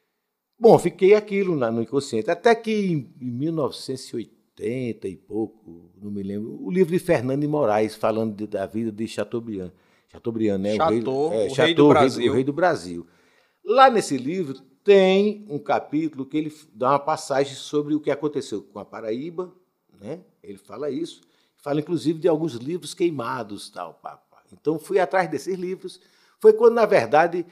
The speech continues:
Speaker 1: eh, a gente começou a discutir isso, eu ia fazer uma cartilha. Era uma cartilha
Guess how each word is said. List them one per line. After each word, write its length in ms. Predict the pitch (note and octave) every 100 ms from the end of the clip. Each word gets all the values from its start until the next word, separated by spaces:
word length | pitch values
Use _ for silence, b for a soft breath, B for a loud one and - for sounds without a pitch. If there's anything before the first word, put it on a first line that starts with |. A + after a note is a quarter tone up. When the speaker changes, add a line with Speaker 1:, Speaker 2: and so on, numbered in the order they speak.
| b b b _
Speaker 1:
eh, 260 | B2 B2 B2
a 100 | B2
gente 200 | C#3 D3
começou 320 | C3+ B2 B2
a 40 |
discutir 440 | G#2+ - A2+ A2 B2+
isso, 180 | D#3 F3+
eu 40 |
ia 80 | F#3
fazer 240 | F3 D3+
uma 80 | F#3+
cartilha. 720 | F#3+ F#3+ C#3+ - D3+ C3 E2+ - _ _ _ _ _
Era 120 | B2
uma 60 | E3+
cartilha 600 | F3 C3+ - F3 F3+ F3+